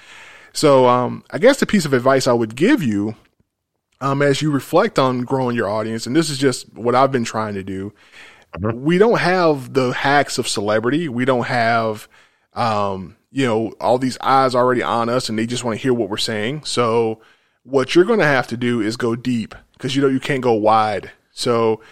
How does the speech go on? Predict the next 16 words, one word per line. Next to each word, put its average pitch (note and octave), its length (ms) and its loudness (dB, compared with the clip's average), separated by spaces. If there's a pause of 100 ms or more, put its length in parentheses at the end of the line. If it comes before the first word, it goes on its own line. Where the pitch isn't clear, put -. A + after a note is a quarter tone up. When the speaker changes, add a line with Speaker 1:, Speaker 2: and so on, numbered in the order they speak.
(400)
Speaker 1:
with A#2+ 160 0
every E3 260 4
listener, C3 500 2
with A#2 200 -4
every C3 440 2
person C3 360 -2
that A#2 160 -6
you A#2+ 80 -2
meet, A#2 280 -2
every B2+ 200 -2
person B2 360 -6
you A#2+ 120 0
engage A#2 420 0
about A2 300 -4
your G#2+ 40 -8
podcast, A2+ 720 -2